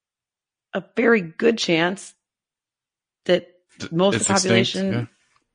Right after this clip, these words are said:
Speaker 1: could be
Speaker 2: Got
Speaker 1: wiped
Speaker 2: devastated.
Speaker 1: out. And it, it's,
Speaker 2: <sighs>
Speaker 1: yeah. So
Speaker 2: Well, you know, let me add, let me add, <laughs> let me add that this was the one you were talking about.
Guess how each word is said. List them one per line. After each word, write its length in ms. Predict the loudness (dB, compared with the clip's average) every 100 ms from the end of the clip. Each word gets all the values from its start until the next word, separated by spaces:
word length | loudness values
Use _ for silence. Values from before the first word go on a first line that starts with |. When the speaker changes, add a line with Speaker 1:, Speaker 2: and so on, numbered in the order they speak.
| _
Speaker 1:
could 80 | -8
be 60 | -4
Speaker 2:
Got 80 | -2
Speaker 1:
wiped 120 | 0
Speaker 2:
devastated. 360 | 0 0 0 0
Speaker 1:
out. 140 | -2 -10 -20 -20 -20 -20 -20 _ _ -2
And 760 | 2 2 2 -2 -6 -8 -10 -16 _ _ _ _ -10
it, 200 | -10 -8
it's, 120 | -6
Speaker 2:
<sighs> 1120 | -2 -2 -4 -4 -6 -10 -12 -14 -16 -18 -18 -8
Speaker 1:
yeah. 680 | -2 0 0 -2 -4 -10 -18
So 320 | -10 -4 0
Speaker 2:
Well, 140 | 2
you 60 | 4
know, 100 | 4
let 120 | 4
me 100 | 4
add, 240 | 4 4 4
let 100 | 2
me 100 | 2
add, 400 | 2 2 2 0 -4 -4
<laughs> 240 | -4 _ -6
let 180 | -4 0
me 140 | 4
add 200 | 4 4
that 140 | 2 2
this 220 | 2 0
was 160 | -4
the 100 | 0
one 200 | 4 6
you 80 | 6
were 80 | 2
talking 320 | 4 2 2
about. 320 | 2 0 0